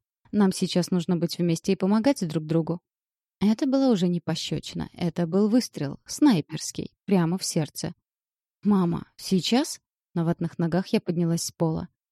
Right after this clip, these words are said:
«Но я сейчас...» «Лика!» Договорить мне не дали.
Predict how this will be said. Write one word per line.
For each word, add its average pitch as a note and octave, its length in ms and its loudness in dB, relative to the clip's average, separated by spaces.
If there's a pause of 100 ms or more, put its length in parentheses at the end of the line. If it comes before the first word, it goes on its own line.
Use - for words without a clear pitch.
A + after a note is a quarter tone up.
«Но F#3+ 80 0
я F#3 140 4
сейчас...» F#3+ 580 0 (420)
«Лика!» F#3+ 460 4 (340)
Договорить F#3 580 6
мне A3+ 160 6
не F3+ 140 4
дали. D#3 260 -4